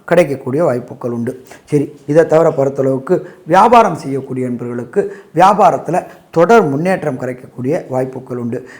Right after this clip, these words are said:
வியாபாரத்தை விரிவாக்கம் செய்யக்கூடிய வாய்ப்புகள் உண்டு. வியாபாரத்துல இன்டீரியர் டிசைன் செய்யக்கூடிய வாய்ப்புகள் உண்டு. நீங்க மட்டும் இல்லாம புதிய, புதிய தொழிலாளர்களை எடுத்து, அந்த தொழிலாளர்களும் நமக்கு அனுகூலமா இருந்து, வியாபாரத்தை எப்படி முன்னேற்றணும்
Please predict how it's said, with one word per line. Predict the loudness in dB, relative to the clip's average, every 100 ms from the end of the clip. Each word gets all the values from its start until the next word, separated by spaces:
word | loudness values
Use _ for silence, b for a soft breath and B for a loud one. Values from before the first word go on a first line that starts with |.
| B
வியாபாரத்தை | 2 4 6 4 4 -2 -6 -6
விரிவாக்கம் | -4 0 6 6 4 -2
செய்யக்கூடிய | -4 -6 -6 -6 -4 -4 -6 B B
வாய்ப்புகள் | 2 2 2 -6 -6
உண்டு. | -4 -2 -4 -8 B B
வியாபாரத்துல | 2 4 4 2 0 -4
இன்டீரியர் | -4 -2 -2 0 0 0
டிசைன் | -4 -4 -4
செய்யக்கூடிய | -4 -4 -4 -4 -2
வாய்ப்புகள் | -2 -6 -10 -10
உண்டு. | -8 -8 -10 B B
நீங்க | -4 -2 -2
மட்டும் | -4 -4 -6
இல்லாம | -4 -4 -4
புதிய, | -6 -6 -4 -4
புதிய | -6 -6
தொழிலாளர்களை | -4 -2 2 2 2 0 -2
எடுத்து, | -2 0 0 0 B B
அந்த | -2 0
தொழிலாளர்களும் | 2 4 6 6 6 2
நமக்கு | -4 -4 -4 -4
அனுகூலமா | -4 -4 0 0 0 -2 -4
இருந்து, | -2 0 0 B B
வியாபாரத்தை | 4 6 8 8 6 2
எப்படி | -2 -2 -2
முன்னேற்றணும் | 0 0 2 2 2 -2 -4